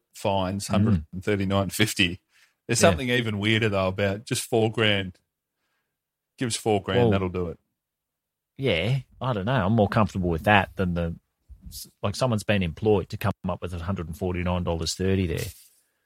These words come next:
Speaker 2: That irks me. Would surprise me if the judge has just pocketed that, though, because I looked into Michael Daly, and,
Speaker 1: Mm.
Speaker 2: uh, Michael Daly, "Justice delayed is justice denied," being one of his mantras. Upstanding truth merchant.
Speaker 1: Wow.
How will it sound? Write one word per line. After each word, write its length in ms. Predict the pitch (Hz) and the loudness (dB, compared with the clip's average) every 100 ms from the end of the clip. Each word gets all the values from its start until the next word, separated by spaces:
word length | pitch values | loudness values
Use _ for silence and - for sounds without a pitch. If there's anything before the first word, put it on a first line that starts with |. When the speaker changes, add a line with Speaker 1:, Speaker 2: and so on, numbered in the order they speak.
| _ - | _ -6
Speaker 2:
That 140 | 87 | -2
irks 280 | 85 90 - | -2 -2 -4
me. 180 | 78 73 _ _ - - - - - - _ _ - | -8 -10 _ _ -20 -20 -20 -20 -20 -20 _ _ 2
Would 140 | 175 | 4
surprise 420 | 175 156 160 156 143 | 4 6 8 8 4
me 120 | 104 | -2
if 80 | 87 | -2
the 80 | 104 | 0
judge 280 | 110 98 | 2 2
has 60 | 85 | 0
just 220 | 92 101 | -4 -4
pocketed 440 | - 95 - 90 87 _ _ - | 0 -2 0 -4 -6 _ _ -2
that, 220 | 92 - | -2 0
though, 180 | 90 82 | -4 -4
because 260 | 92 104 | -4 -2
I 60 | 117 | 0
looked 260 | 110 110 113 | 2 0 0
into 160 | 95 | 0
Michael 300 | 87 87 90 | 0 -2 -2
Daly, 500 | 85 92 87 82 - - _ _ _ | -2 2 2 0 -6 -12 _ _ _
and, 220 | 95 101 | -4 -2
Speaker 1:
Mm. 20 | 82 | -2
Speaker 2:
uh, 340 | 78 - 80 - _ _ _ _ | -4 -6 -10 -14 _ _ _ _
Michael 220 | 107 107 90 | 0 0 2
Daly, 340 | 104 120 90 | 6 6 6
"Justice 440 | 92 101 - 92 - | 2 2 0 -4 -6
delayed 360 | 92 104 107 | 0 2 2
is 120 | 87 - | 0 -2
justice 420 | 98 87 85 - | -2 -2 -8 -10
denied," 520 | 87 90 107 78 - _ _ _ _ | -8 -4 -4 -6 -10 _ _ _ _
being 140 | 87 | -8
one 140 | 85 85 | -6 -8
of 60 | - | -10
his 240 | - 92 85 | -8 -8 -6
mantras. 720 | 87 82 - - 85 - - _ _ | -6 -6 -8 -12 -12 -12 -14 _ _
Upstanding 480 | 101 101 - 95 85 | -6 -4 -2 -2 -2
truth 340 | - 107 98 - | -4 -2 -2 0
merchant. 560 | 95 - - 85 - - _ _ _ | -2 -2 -6 -8 -10 -18 _ _ _
Speaker 1:
Wow. 300 | - 98 120 | -12 -10 -10